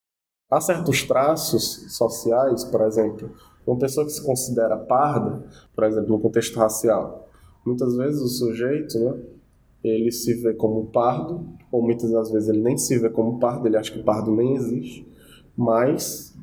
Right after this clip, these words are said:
para uma pessoa que é de extrema direita, vê ele como negro.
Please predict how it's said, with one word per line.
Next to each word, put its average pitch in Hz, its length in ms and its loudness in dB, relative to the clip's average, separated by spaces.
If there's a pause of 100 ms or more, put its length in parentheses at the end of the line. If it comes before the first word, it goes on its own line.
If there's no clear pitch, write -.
para 110 580 2
uma 113 160 2
pessoa 120 680 2
que 117 320 0
é 110 280 2
de 107 240 -2
extrema 110 420 -2
direita, 110 720 0
vê 120 240 -2
ele 123 160 0
como 135 320 0
negro. 156 400 -4